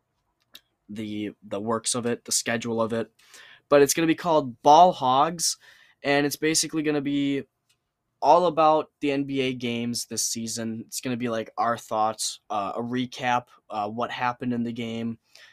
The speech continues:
stuff like that. So we're just, like, compiling a bunch of games, and we're gonna look at the stats and pretty much analyze the box score.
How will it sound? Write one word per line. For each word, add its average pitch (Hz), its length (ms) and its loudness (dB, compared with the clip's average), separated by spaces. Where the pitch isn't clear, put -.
stuff - 320 -4
like 131 200 -4
that. 117 320 -2
So 127 160 -4
we're 123 120 -4
just, 120 340 -8
like, 110 200 -6
compiling 110 640 -8
a 104 60 -10
bunch 101 360 -10
of 101 260 -12
games, 123 460 -2
and 117 80 -6
we're 113 80 -6
gonna 113 180 -6
look 113 280 -6
at 110 240 -6
the 117 120 -12
stats 113 500 -2
and 107 320 -6
pretty 120 200 -6
much 113 280 -6
analyze 107 580 -4
the 101 100 -14
box 101 340 -8
score. 95 400 -10